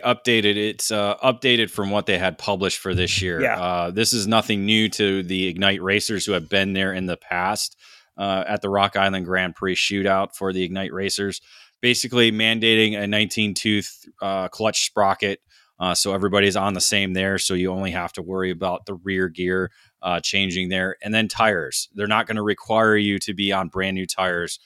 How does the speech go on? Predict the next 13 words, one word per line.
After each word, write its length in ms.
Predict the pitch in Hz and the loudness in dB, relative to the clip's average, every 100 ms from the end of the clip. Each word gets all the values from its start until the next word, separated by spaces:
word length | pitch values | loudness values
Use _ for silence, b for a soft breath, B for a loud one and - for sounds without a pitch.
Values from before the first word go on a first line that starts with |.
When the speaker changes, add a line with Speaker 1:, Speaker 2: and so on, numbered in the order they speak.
| b b _ | b b _
Speaker 1:
uh, 160 | 90 | -4
when 160 | 87 90 | -2 -2
you 80 | 92 | -2
begin 320 | 87 82 92 | -4 -2 -2
an 100 | 90 | 0
event. 340 | 87 85 80 | -2 -4 -6
So 120 | - 98 | -6 -4
you 100 | 107 | -4
can 140 | 110 | -4
start 300 | - 104 101 | -2 0 2
on, 260 | 101 101 90 b b b | 0 -2 -12 b b b
on 180 | - 107 | -2 0
race 340 | 101 107 - | 4 2 2